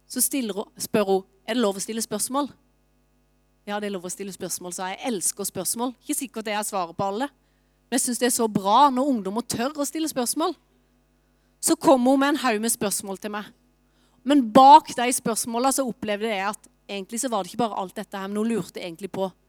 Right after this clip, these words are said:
"Tåler du meg? Tåler du den bagasjen jeg har? Tåler kirka den bagasjen jeg har?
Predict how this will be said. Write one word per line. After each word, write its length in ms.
"Tåler 460
du 160
meg? 160
Tåler 360
du 100
den 140
bagasjen 500
jeg 80
har? 160
Tåler 360
kirka 560
den 120
bagasjen 480
jeg 120
har? 200